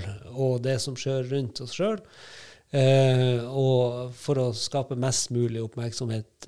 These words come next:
rundt oss selv, og at vi skal ha det best mulig. Men jeg tror at vi får det enda bedre hvis vi i tillegg tar, tar og, eh, legger til rette for at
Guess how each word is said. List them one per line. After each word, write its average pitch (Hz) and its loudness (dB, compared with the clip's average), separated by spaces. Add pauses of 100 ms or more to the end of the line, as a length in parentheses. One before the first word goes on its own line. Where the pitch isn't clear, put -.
(160)
rundt 123 2
oss 113 -6
selv, 117 0
og 110 -4
at 107 -6
vi 123 2
skal 120 -6
ha 117 -2
det 104 -4 (800)
best - -6
mulig. 117 -2 (340)
Men 135 0
jeg 139 2
tror 165 0
at - -6 (460)
vi 135 -4
får 156 2
det - -2
enda 180 2
bedre 110 0
hvis 120 -6
vi 117 -8 (120)
i - -18
tillegg 117 -4
tar, 107 -12 (680)
tar 127 -6
og, 113 -8
eh, 117 -12
legger 123 -6
til 131 -4
rette 120 -6
for 113 -6
at - -10